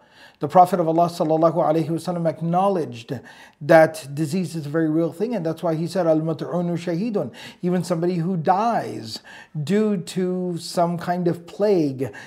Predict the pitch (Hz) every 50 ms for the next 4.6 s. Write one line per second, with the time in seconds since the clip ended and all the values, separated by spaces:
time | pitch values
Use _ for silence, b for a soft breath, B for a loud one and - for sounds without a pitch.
0 | B B _ - 160 165 175 160 - 165 139 - - - 202 202 202 - 190 170
1 | 160 156 156 165 180 208 220 202 165 151 147 143 143 143 139 B B B B B
2 | _ _ 143 143 175 175 180 180 175 170 156 175 170 165 170 - 180 180 175 180
3 | 175 175 165 165 - - 156 131 196 240 240 196 156 131 135 139 139 135 - -
4 | 175 143 135 151 147 156 190 202 175 - -